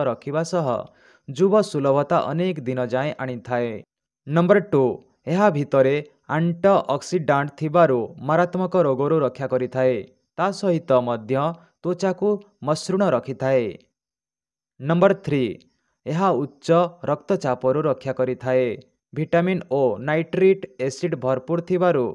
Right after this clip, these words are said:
ହାର୍ଟ ସମ୍ବନ୍ଧୀୟ ରୋଗରୁ ରକ୍ଷା କରିଥାଏ। ନମ୍ବର ଫୋର୍,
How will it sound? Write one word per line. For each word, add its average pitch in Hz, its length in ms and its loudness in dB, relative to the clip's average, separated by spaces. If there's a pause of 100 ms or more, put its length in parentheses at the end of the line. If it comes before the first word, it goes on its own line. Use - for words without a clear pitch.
(360)
ହାର୍ଟ 156 300 -2
ସମ୍ବନ୍ଧୀୟ 156 560 -2 (140)
ରୋଗରୁ 139 380 0
ରକ୍ଷା 127 280 0
କରିଥାଏ। 120 500 -4 (1300)
ନମ୍ବର 170 360 2
ଫୋର୍, 139 380 0